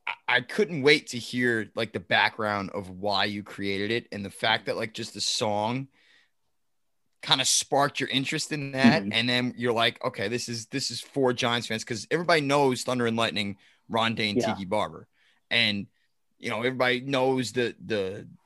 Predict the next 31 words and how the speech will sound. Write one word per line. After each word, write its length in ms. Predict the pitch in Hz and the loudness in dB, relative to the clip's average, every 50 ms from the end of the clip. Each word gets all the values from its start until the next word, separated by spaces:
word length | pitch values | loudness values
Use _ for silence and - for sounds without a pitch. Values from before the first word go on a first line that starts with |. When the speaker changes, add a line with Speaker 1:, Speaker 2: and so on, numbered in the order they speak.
| _ _ _ _ - | _ _ _ _ -18
Speaker 1:
kind 260 | - - 160 165 160 | -6 -4 -2 0 2
of 60 | 156 | 2
the 80 | 147 135 | 2 0
bust 640 | 113 98 123 127 127 135 143 - - - - - - | 2 2 4 6 8 6 6 4 0 -4 -6 -10 -4
label 520 | - 120 123 117 117 110 107 120 127 120 | 0 2 4 4 4 2 2 2 2 2
on 280 | - 117 117 113 110 107 | 2 2 2 2 2 2
Ron, 460 | 110 110 113 113 117 113 107 98 98 - - | 2 2 2 2 0 -2 -6 -8 -10 -8 -4
Ron 240 | 110 113 110 117 | -2 0 2 2
Speaker 2:
Right. 80 | 117 110 | 0 0
Speaker 1:
Dane, 440 | 113 101 98 98 101 107 120 127 - - - - _ - | 0 -2 -2 -2 -2 -2 -4 -4 -6 -10 -18 -20 _ -8
and 140 | - 110 | -4 -2
they 80 | 110 107 | -2 0
know 460 | 107 113 113 113 110 107 107 104 98 _ _ _ _ _ _ _ | 0 0 2 2 2 2 0 -2 -4 _ _ _ _ _ _ _
the 100 | - 113 | -6 -6
greatness 580 | 107 - 113 123 123 127 101 107 123 117 - - | -4 -2 0 2 2 2 0 0 -2 -2 0 0
of 140 | 113 101 95 | 0 0 2
the 280 | 113 113 107 104 92 80 92 | 0 0 0 0 -2 -4 -2
running 320 | 117 117 117 117 113 104 | -2 0 0 0 0 2
back 240 | 110 104 107 - - | 2 2 2 0 0
that 180 | 107 98 - | -2 -4 -2
wore 180 | 101 107 110 107 | -4 -4 -4 -4
number 220 | 104 107 104 104 | -4 -4 -6 -6
twenty-one, 640 | 107 - - 107 101 104 98 92 92 92 95 107 113 | -8 -6 -6 -4 -4 -4 -4 -6 -6 -6 -6 -6 -6
scumbag 520 | 110 - - - 98 98 98 101 98 98 98 | -6 -6 -4 -4 -4 -2 -2 -2 -2 -2 -2
Speaker 2:
Uh-huh. 120 | - 101 | 0 0
Speaker 1:
quitter. 320 | 101 101 104 110 123 123 - - - - - _ _ _ - | 0 2 2 2 0 -2 -6 -14 -20 -20 -20 _ _ _ 0
And 360 | 123 123 120 113 120 117 - - - - - _ _ _ _ - - _ _ - | 0 2 2 0 -2 -4 -8 -12 -18 -20 -20 _ _ _ _ -20 -20 _ _ -6
a, 60 | 139 - - _ - 120 - - | -6 -6 -6 _ -10 -4 -2 -2
a 60 | 165 | -2
collection 540 | - - - 151 147 175 202 - - - 185 | 0 0 0 4 6 6 6 6 4 2 2
of 120 | 160 143 | 2 0